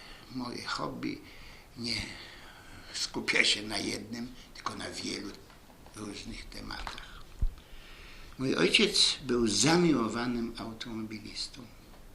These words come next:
Stąd w tysiąc dziewięćset dwudziestym roku, w dwudziestym ósmym roku, kiedy powstał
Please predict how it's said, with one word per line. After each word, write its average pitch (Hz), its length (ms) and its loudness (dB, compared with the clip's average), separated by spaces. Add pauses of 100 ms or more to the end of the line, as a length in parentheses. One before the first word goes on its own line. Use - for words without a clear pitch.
(600)
Stąd - 560 6
w - 100 -4
tysiąc 117 420 0
dziewięćset 120 720 2
dwudziestym 110 800 -2
roku, 131 320 -4 (640)
w 95 100 -14
dwudziestym 113 360 -2
ósmym 110 320 0
roku, - 240 -14 (100)
kiedy 110 200 -8
powstał - 580 -4